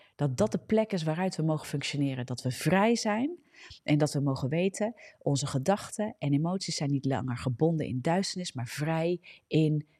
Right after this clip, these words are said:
Christus. En hij die in mij is, is groter dan hij die in de wereld is. Los en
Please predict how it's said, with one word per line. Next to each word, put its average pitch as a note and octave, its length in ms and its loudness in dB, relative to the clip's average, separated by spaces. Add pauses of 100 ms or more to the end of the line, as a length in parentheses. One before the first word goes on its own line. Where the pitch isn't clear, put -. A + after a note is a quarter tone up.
(160)
Christus. - 720 0 (220)
En B2+ 220 -2
hij D#3 280 4
die D#3 120 0
in D#3+ 160 0
mij C3+ 180 0
is, - 340 -8
is - 160 -6
groter C3+ 320 -4
dan C3 140 -2
hij B2+ 120 -2
die C3 100 -2
in B2+ 60 -2
de B2+ 60 -2
wereld C3 340 -6
is. - 240 -14 (480)
Los F3 720 4 (280)
en C3 140 0